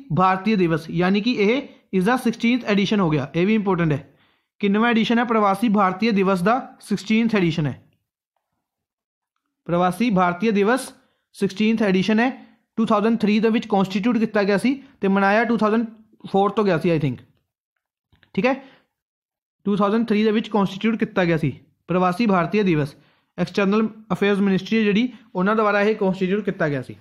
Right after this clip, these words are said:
ਨੈਕਸਟ ਹੈ, which city will host ਖੇਲੋ ਇੰਡੀਆ ਗੇਮਸ, ਸੌਰੀ, ਖੇਲੋ ਇੰਡੀਆ ਯੂਨੀਵਰਸਿਟੀ ਗੇਮਸ? ਖੇਲੋ ਇੰਡੀਆ ਯੂਨੀਵਰਸਿਟੀ ਗੇਮਸ ਕਿਹੜੀ ਸਿਟੀ ਹੋਸਟ ਕਰੇਗੀ?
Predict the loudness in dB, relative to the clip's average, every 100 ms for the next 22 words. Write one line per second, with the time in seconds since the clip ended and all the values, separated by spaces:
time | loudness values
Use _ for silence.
0 | _ _ _ _ _ _ _ _ -20 -20
1 | _ _ _ _ -2 2 0 0 0 -2
2 | -6 -16 _ _ _ _ _ _ _ _
3 | _ _ _ _ _ -20 -20 _ _ _
4 | _ _ -4 -4 -2 -2 -2 0 -2 -4
5 | -14 _ -4 0 2 2 2 0 -6 -20
6 | _ -2 0 2 2 2 2 2 2 2
7 | 0 -4 -16 _ _ _ _ _ _ _
8 | -2 -2 2 2 4 2 2 2 2 2
9 | 0 0 0 0 -2 -6 -18 _ _ _
10 | _ _ _ _ _ _ _ _ _ _
11 | -6 0 2 2 2 2 2 2 0 0
12 | 0 2 2 0 0 0 0 0 0 2
13 | 0 -2 -2 -2 -4